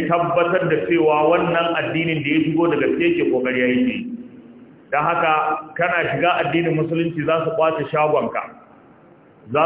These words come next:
su rufe maka ofis ɗinka, za su kwace appointment ɗinka.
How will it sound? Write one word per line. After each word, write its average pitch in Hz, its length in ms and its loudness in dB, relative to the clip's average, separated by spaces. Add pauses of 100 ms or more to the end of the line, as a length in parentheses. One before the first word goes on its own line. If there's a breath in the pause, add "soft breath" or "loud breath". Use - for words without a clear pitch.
su 160 80 0
rufe 160 360 0
maka 165 200 0
ofis 160 480 0
ɗinka, 139 300 0 (580)
za 151 120 2 (120)
su 175 140 0
kwace 170 280 2
appointment 156 720 0
ɗinka. 139 320 0